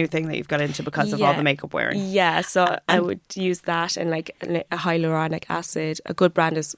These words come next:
Speaker 2: The Ordinary.
Speaker 1: Yep.
Speaker 2: Um,
Speaker 1: Cheap and great.
Speaker 2: it's great,
Speaker 1: Yeah.
Speaker 2: yes.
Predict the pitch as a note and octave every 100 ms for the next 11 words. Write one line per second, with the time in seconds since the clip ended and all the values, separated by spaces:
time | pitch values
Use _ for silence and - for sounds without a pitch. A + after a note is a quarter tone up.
0 | - E3 D#3+ D#3+ D#3+ D#3 D3+ D#3 E3+ F#3+
1 | E3+ - E3+ E3 D#3 D3+ D3+ - - -
2 | G#3+ G#3+ G#3 F#3 - - F#3 G#3+ - F3
3 | E3+ D#3 - E3 D3 E3 F3+ F#3 D3+ E3
4 | -